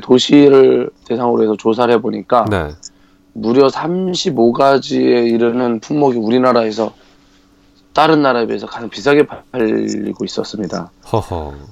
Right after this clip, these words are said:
Speaker 1: 어, 특-, 그래서 저희가 좀 대표적인 거, 말씀하신 스타벅스하고 와인 중심으로 한번 실태를 알아보고 문제점을 좀 알아보려고 그러는데,
Speaker 2: 네.
Speaker 1: 어, 이 스타벅스, 저는 뭐 잘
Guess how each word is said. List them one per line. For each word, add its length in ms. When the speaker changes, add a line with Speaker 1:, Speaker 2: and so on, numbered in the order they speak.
Speaker 1:
어, 640
특-, 140
그래서 600
저희가 240
좀 140
대표적인 640
거, 320
말씀하신 360
스타벅스하고 880
와인 260
중심으로 420
한번 360
실태를 420
알아보고 440
문제점을 480
좀 120
알아보려고 480
그러는데, 460
Speaker 2:
네. 320
Speaker 1:
어, 720
이 220
스타벅스, 480
저는 260
뭐 120
잘 300